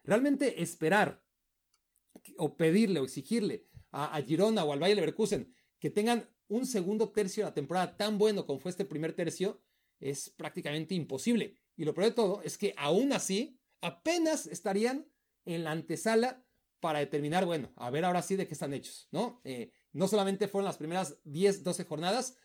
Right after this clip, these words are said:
sino que ya llevan veinticuatro, veintiséis jornadas a este nivel y ahora mismo pueden ser campeones. Falta lo más importante, ahí donde se separan los equipos a los que les tiemblan las piernas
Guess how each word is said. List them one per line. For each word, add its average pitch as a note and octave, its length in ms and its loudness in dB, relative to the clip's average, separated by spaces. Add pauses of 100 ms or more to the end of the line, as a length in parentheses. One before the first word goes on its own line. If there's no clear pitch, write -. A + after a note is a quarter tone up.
(160)
sino C#3+ 320 -6
que C#3 80 -2
ya D3 80 2
llevan F3+ 420 2 (180)
veinticuatro, D3+ 720 0
veintiséis D3+ 640 0
jornadas F3 540 -6 (220)
a C#3+ 140 -2
este E3 220 -2
nivel E3 460 -2 (260)
y C#3+ 280 -2
ahora E3 200 0
mismo F3+ 460 -2
pueden E3+ 240 2
ser D#3+ 180 -4
campeones. C#3 640 -4 (240)
Falta C3 260 -6
lo F3 80 -6
más C#3 200 -8
importante, D#3 520 -6 (240)
ahí C#3+ 240 0
donde E3 320 0
se C3 140 -10
separan D#3+ 460 -2 (340)
los C#3 200 -4
equipos F3 600 -2 (340)
a C3 140 -6
los B2 320 -6
que A#2+ 180 -8
les A2+ 220 -8
tiemblan F#3+ 340 0
las D#3 160 -6
piernas F#3 540 -2